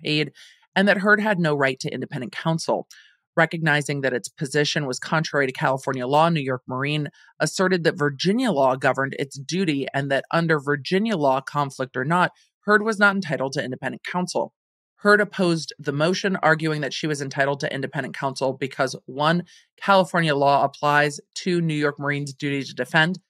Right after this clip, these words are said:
and two, an actual conflict of interest existed between the insurance company and Heard, and therefore it required the insurance company to provide independent counsel. Despite the Ninth Circuit authority supporting Heard's right to independent counsel,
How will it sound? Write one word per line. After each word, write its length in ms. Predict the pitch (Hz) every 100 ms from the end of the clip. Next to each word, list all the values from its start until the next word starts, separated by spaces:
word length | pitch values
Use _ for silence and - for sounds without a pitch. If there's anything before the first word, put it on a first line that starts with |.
| _ _
and 240 | 170 160 160
two, 460 | - 262 247 175 -
an 120 | 151
actual 340 | - 175 - 170
conflict 420 | 165 156 156 147
of 80 | 139
interest 360 | 135 139 131
existed 480 | 127 123 175 175 170
between 460 | 143 - 185 175 170 - _ _ _
the 140 | 147
insurance 360 | 139 - 196 175
company 380 | 165 156 143 117
and 120 | 131
Heard, 280 | - 170 143
and 140 | 139
therefore 520 | 135 127 - 170 151
it 80 | 127
required 640 | 139 - - 190 170 165 151 _ _ -
the 80 |
insurance 400 | 139 - 240 208
company 340 | - 143 143 135
to 100 | 139
provide 360 | 135 131 127
independent 420 | 127 127 - - -
counsel. 380 | 160 - - - _ _ _ _ _
Despite 540 | 170 160 - - 185 202
the 80 | 202
Ninth 320 | 160 156 -
Circuit 380 | - 151 147 127
authority 440 | 135 180 180 175
supporting 500 | 170 139 - 135 131
Heard's 280 | 139 135 135
right 260 | 135 143 -
to 100 | 156
independent 400 | 135 131 127 -
counsel, 460 | - 208 208 185